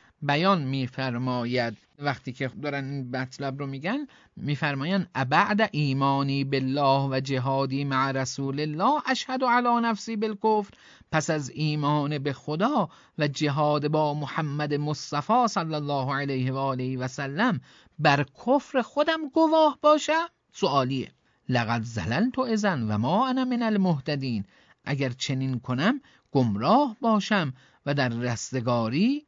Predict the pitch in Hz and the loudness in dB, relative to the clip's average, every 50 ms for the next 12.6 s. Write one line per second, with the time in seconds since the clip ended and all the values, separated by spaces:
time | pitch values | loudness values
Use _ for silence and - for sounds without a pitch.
0 | _ _ - 131 131 123 113 104 120 131 131 120 - - - _ _ - - _ | _ _ -2 0 2 2 2 2 2 4 2 2 0 -2 -10 _ _ -20 -20 _
1 | _ _ - 160 160 - - _ - 226 302 320 262 202 180 160 135 - - 143 | _ _ -2 -2 -2 -2 -6 _ -2 0 2 2 2 2 2 0 -2 -2 -4 -4
2 | 135 127 - 139 123 113 117 120 131 135 131 135 135 135 131 120 - 139 127 98 | -4 -2 -2 -2 -2 -2 -2 -2 -2 -2 -2 0 -2 -2 -4 -6 -6 -6 -6 -4
3 | 127 135 131 139 131 131 131 131 127 127 139 139 139 135 123 123 135 135 131 131 | -2 -2 -2 -2 -2 -2 -2 0 0 0 0 2 2 2 0 0 0 0 0 0
4 | 135 131 139 139 139 135 139 143 143 127 117 - 139 147 143 185 247 311 302 - | -2 -2 -2 -2 -4 -4 -2 -4 -4 -4 -4 -6 -8 -6 -4 -4 -4 -4 -6 -8
5 | - - - _ _ _ - 160 147 151 139 165 160 156 156 156 139 - 202 208 | -12 -18 -20 _ _ _ 0 2 2 2 2 0 0 2 2 2 2 2 0 0
6 | 165 135 117 - - 151 147 135 - - - 185 214 214 - - 156 135 123 - | 0 0 -4 -4 0 0 0 0 -2 -4 -2 0 2 0 0 0 -2 -4 -2 -2
7 | 104 143 139 135 110 - 127 147 143 143 147 165 190 180 143 127 117 110 95 - | -4 -4 -4 -4 -6 -4 -2 0 0 0 0 2 2 2 4 2 2 0 -2 -4
8 | _ - - - - - _ _ _ _ - - - 185 180 160 143 127 - - | _ -20 -20 -20 -20 -20 _ _ _ _ -8 -2 2 4 4 6 4 2 2 2
9 | 135 143 147 135 131 147 143 143 135 135 147 135 - - 254 247 185 - - 127 | 0 0 0 0 2 2 4 4 2 2 0 -2 -2 -4 -4 -4 -4 -2 -4 -4
10 | 120 - - - 143 135 135 160 165 143 127 - - 135 143 143 135 78 104 214 | -4 -6 -6 -6 -4 -4 -2 0 2 2 0 0 0 -2 -2 -2 -2 -2 0 0
11 | 262 285 285 269 262 247 - - - 180 160 151 139 135 - - 143 143 139 135 | 0 2 2 0 0 0 -2 -2 -2 -2 -2 0 -2 -2 -4 -4 -4 -2 -2 -2
12 | 139 160 196 226 220 170 - - 190 208 240 269 | -2 -2 0 0 0 0 2 4 4 4 4 2